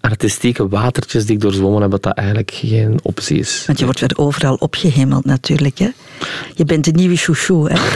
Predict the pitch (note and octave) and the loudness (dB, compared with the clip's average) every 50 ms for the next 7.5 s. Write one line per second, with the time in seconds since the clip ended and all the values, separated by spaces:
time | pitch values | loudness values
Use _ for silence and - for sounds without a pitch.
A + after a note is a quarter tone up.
0 | - - - - - A#2 - D3+ B2+ C3 A#2+ A2+ C3 D3 - - D3 C3+ - - | -2 0 0 0 2 2 2 2 2 2 2 2 0 0 0 -2 -4 -4 -2 -2
1 | A#2 G#2 - - - C#3+ E3 B3 F3 C#3+ C3+ C3 C#3 E3 G#3+ C#4 B3 F3+ - D#3 | -2 -2 -2 -2 0 0 2 2 2 0 0 0 0 2 2 0 0 -2 -2 -4
2 | D3 C3+ B2 G2+ - - - - D3+ A#2+ - - - C#3+ D3 D#3 - B2 B2 A#2+ | -4 -4 -4 -4 -4 -4 -4 -2 0 0 -2 -2 -6 -6 -4 -2 0 0 2 2
3 | A#2+ A#2 F#2 - - - - D3 B2 - - - B2+ B2 C#3 D#3+ E3 D#3+ C3+ G#2+ | 2 0 0 -2 -2 -2 0 0 2 2 2 2 2 2 2 2 2 2 2 2
4 | A2 A#2 B2+ C3+ C3+ - - D#3+ D#3+ F3+ E3 - - - A2+ B2+ C3 C3 - C3+ | 0 0 2 2 0 0 0 0 0 0 -2 -2 -2 0 0 0 0 2 0 -2
5 | B2 - C3 B2 A2+ G2+ A2 A2+ B2 B2 - - G#2+ G2 F2+ F#2 G2+ A2+ B2 A#2+ | 0 0 0 2 2 2 2 2 2 0 0 0 0 0 2 2 2 2 2 2
6 | G#2+ - - - G2+ G2+ - - G2 G#2+ A#2 A2+ F#2+ - - G2 A2 G#2 F#2 F2 | 0 -2 -4 -4 -4 -2 0 0 2 2 2 2 0 0 0 -2 0 0 0 0
7 | F#2+ F#2+ G2 F#2 E2 E2+ E2+ - - - | 0 0 0 0 0 0 0 -2 -6 -12